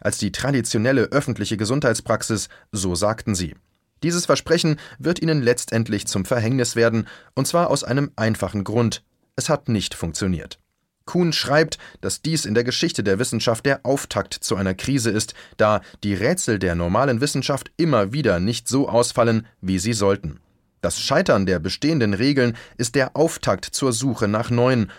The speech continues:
Und weiter, die Bedeutung von Krisen ist der Hinweis, den sie liefern, dass ein Anlass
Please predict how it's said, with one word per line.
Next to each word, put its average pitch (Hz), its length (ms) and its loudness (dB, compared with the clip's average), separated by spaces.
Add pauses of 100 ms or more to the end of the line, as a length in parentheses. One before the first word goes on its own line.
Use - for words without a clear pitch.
(180)
Und 117 160 0
weiter, 143 340 4 (440)
die 95 40 0
Bedeutung 143 460 2
von 104 200 -2
Krisen 131 520 0 (140)
ist - 200 -4
der 131 120 2
Hinweis, 120 540 2
den 113 180 2
sie 117 100 0
liefern, 131 420 2 (220)
dass - 240 -2
ein 160 240 0
Anlass 131 500 2